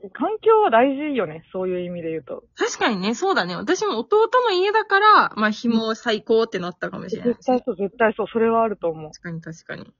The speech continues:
Speaker 1: あ、環境っすね。
Speaker 2: すべてはそうだよ。仕事もそう。本当に。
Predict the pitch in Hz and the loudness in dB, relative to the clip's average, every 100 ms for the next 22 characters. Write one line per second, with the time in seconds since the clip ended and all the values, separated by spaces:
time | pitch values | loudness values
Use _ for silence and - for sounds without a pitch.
0 | _ _ _ _ _ _ _ _ _ _ | _ _ _ _ _ _ _ _ _ _
1 | _ - 151 - - 226 - 359 359 - | _ -18 -16 -14 -8 -8 -6 -6 -8 -10
2 | 185 165 175 _ _ _ _ _ _ _ | -12 -12 -16 _ _ _ _ _ _ _
3 | _ - 214 359 - 311 208 - 254 277 | _ -12 0 0 4 4 4 2 0 2
4 | 226 185 - 220 - 202 196 202 220 - | 0 -2 -2 -2 -2 -2 -2 -2 -2 2
5 | 330 - _ 254 220 - 196 180 185 | 2 2 _ -8 -8 -10 -12 -12 -14